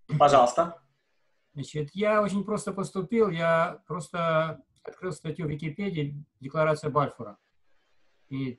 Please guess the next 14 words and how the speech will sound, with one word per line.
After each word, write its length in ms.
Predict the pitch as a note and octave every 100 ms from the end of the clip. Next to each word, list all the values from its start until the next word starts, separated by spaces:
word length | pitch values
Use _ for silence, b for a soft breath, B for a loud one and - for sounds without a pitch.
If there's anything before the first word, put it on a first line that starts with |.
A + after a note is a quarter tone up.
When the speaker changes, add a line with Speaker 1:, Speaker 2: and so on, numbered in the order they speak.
| -
Speaker 2:
там 460 | G3+ A3 G#3 F#3+
совершенно 440 | D3 D3+ A3 G#3 G3+
чётко 340 | A3+ A3 F#3+
в 40 | F#3
нескольких 360 | G3 F#3 C#3+
пунктах 340 | A3 G3 E3+ D#3
объясняется, 1040 | D#3 D3+ G3 F#3+ F#3 D#3+ - F3 E3+ E3+
э, 320 | A3 D3+ D3 C#3
что 160 | D#3
просто 260 | D3+ G3+ F3+
была 200 | F3 F#3+
политическая 520 | F#3+ E3 F#3+ - F#3
злоба 300 | D3+ F3 F3
дня – 380 | E3+ G3 F#3+ F#3+